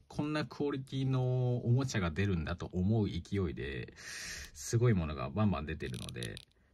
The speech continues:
ちょっとね、あの、回数は引けなく、昔よりね、引けなくなったかもしれないんですけど、あの、本当に、あの、一、二回で、あの、いいものもかなり、あの、増えたので、まあ、そこも、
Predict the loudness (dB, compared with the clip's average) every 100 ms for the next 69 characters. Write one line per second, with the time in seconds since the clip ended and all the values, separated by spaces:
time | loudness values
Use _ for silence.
0 | _ -6 -4 -2 0 2 0 0 0 0
1 | -4 -18 -4 0 0 0 -2 -8 -14 _
2 | _ -2 2 2 6 6 6 2 2 2
3 | 2 2 2 4 2 2 2 2 0 -2
4 | -4 -2 2 2 4 2 2 -4 -4 0
5 | 0 0 -2 -2 -4 -6 -8 -8 -8 -10
6 | -14 -14 -14 -14 -6 0 2 4 4 4
7 | 4 4 4 0 _ _ -2 0 2 0
8 | 0 2 4 4 4 6 4 0 _ _
9 | -20 -16 -16 -10 0 2 4 2 0 0
10 | 6 6 6 4 -2 -6 -2 2 2 0
11 | -8 -16 _ -4 -4 -2 0 0 -2 -10
12 | -10 -10 -12 -16 -20 _ -2 -2 -2 -2
13 | 0 2 0 -2